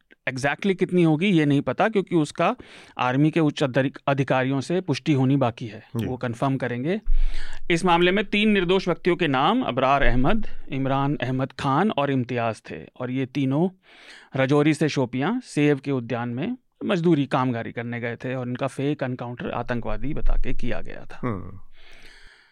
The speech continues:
Speaker 1: ऑल्ट न्यूज़ के सह संस्थापक, ये अगली सुर्खी है, मोहम्मद जुबैर को अचानक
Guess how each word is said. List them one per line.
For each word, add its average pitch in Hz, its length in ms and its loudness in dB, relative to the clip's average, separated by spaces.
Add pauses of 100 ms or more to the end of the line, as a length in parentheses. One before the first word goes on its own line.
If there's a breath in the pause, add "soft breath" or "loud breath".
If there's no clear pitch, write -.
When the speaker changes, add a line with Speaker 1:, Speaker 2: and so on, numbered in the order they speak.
(500 soft breath)
Speaker 1:
ऑल्ट 160 280 2
न्यूज़ 175 240 4
के 196 120 2
सह 165 180 2
संस्थापक, 156 560 0
ये 151 100 2
अगली 139 260 2 (280)
सुर्खी 135 340 -4
है, 165 220 0 (400 loud breath)
मोहम्मद 156 400 2
जुबैर 143 320 2
को 185 140 0
अचानक 180 520 0